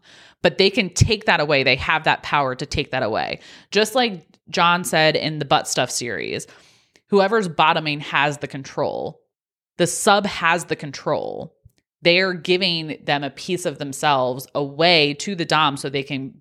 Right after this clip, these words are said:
be controlled, but they hold the power to revoke that consent and,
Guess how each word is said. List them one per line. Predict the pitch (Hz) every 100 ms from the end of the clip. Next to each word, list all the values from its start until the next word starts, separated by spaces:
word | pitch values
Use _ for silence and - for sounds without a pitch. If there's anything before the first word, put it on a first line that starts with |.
| -
be | 240
controlled, | 285 156 139 120 104 92 139 - - - - _
but | 180 175 156
they | 180
hold | 185 190 165
the | 160
power | - 147 143 131
to | 139 165
revoke | 147 143 131 147 143
that | 139 104
consent | - 165 - 139 104 117 _ -
and, | 139 139 135 135